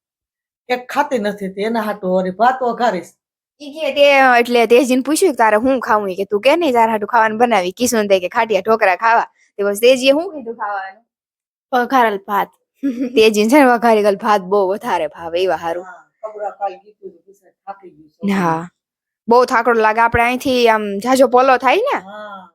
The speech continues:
Speaker 1: પછી ખાઈને હુઈ ગયો રા-, રસોઈ બનાવી દીધી.
Speaker 2: ખાઈ પીને કેટલા વાગે હુઈ ગયું હતું?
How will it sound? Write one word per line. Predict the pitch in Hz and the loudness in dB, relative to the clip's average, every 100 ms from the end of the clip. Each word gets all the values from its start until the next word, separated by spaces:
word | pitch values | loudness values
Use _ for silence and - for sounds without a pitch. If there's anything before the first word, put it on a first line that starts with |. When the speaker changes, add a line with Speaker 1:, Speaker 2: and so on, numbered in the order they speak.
| _ | _
Speaker 1:
પછી | _ 226 | _ _
ખાઈને | _ - 285 233 | _ -18 -16 -14
હુઈ | 269 381 | -12 -10
ગયો | 330 220 | -8 -4
રા-, | 196 175 170 202 | -4 -4 -10 -18
રસોઈ | 214 190 | -16 -12
બનાવી | 185 185 175 | -8 -8 -10
દીધી. | 160 - _ _ - | -16 -20 _ _ -4
Speaker 2:
ખાઈ | 262 233 | -2 0
પીને | 233 262 262 | -2 -4 -2
કેટલા | 403 466 | 0 0
વાગે | 440 | 0
હુઈ | 381 349 | -4 -8
ગયું | 320 330 | -10 -12
હતું? | 320 427 | -12 -16